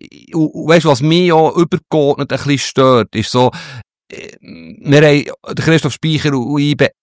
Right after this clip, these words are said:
x-mal zu Recht unglaublich gelobt. Es ist sensationell, was da passiert ist in den letzten acht Jahren. Man kann nicht immer wieder alles aufgreifen und dann aber sagen. Fakt ist, es darf doch einem Team, einer Mannschaft, einem Verein wie I B nicht passieren, so viele Spieler im Kader zu haben, die unzufrieden sind, sechs, sieben Spieler, die,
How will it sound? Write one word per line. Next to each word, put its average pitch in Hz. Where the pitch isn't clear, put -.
x-mal 139
zu -
Recht 127
unglaublich 131
gelobt. 131
Es 110
ist 110
sensationell, 123
was 123
da 120
passiert 123
ist 110
in 123
den 117
letzten 117
acht 113
Jahren. 120
Man 120
kann 120
nicht 131
immer 131
wieder 127
alles 127
aufgreifen 127
und 127
dann 117
aber 127
sagen. 104
Fakt -
ist, 143
es 117
darf 113
doch 127
einem 113
Team, 131
einer 107
Mannschaft, 107
einem 107
Verein 113
wie 117
I 120
B 110
nicht 117
passieren, 117
so 143
viele 135
Spieler 135
im 127
Kader 120
zu -
haben, 120
die -
unzufrieden 135
sind, 120
sechs, -
sieben 139
Spieler, 127
die, 117